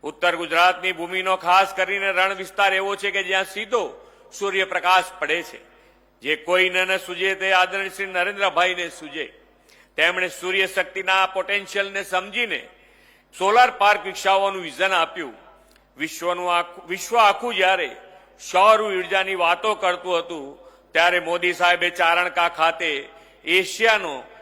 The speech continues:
તે સમયનો સૌથી મોટો સોલાર પાર્ક વિકસાવ્યો. તે જ વિઝનમાં આગળ વધતા મોઢેરા આજે દેશનું પહેલું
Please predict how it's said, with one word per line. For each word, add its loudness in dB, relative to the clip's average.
તે 6
સમયનો -2
સૌથી 0
મોટો -4
સોલાર 0
પાર્ક 0
વિકસાવ્યો. -2
તે 6
જ -14
વિઝનમાં 0
આગળ 2
વધતા 0
મોઢેરા 2
આજે 4
દેશનું -2
પહેલું 0